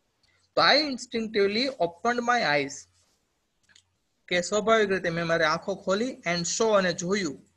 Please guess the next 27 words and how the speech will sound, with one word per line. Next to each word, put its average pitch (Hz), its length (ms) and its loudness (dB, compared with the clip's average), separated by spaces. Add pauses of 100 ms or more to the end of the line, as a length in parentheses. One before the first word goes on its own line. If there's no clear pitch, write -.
(480)
four 233 400 4
or 190 200 6
five 185 440 0
young 165 380 -4 (140)
men 147 340 -8 (340)
around 151 340 -2
me, 135 220 -8
કે 135 120 -12
મારી 160 360 -4 (100)
આજુબાજુમાં 165 720 -2
ચાર 147 260 -2
કે 170 340 -8
પાંચ 156 480 -4
વ્યક્તિઓને 147 680 -6
જોયા, 139 260 -4
યુવાન 143 520 -2 (340)
વ્યક્તિઓને 147 640 -6
જોયા. - 300 -14 (1080)
Their 214 240 6
drunken 196 600 -2 (140)
looks, 156 240 -4 (240)
drunken 196 380 -2
looks 196 320 -2
એટલે 202 120 -2
પીધેલી 165 520 -2
હાલતમાં, 135 560 -6
નશી, 165 720 -4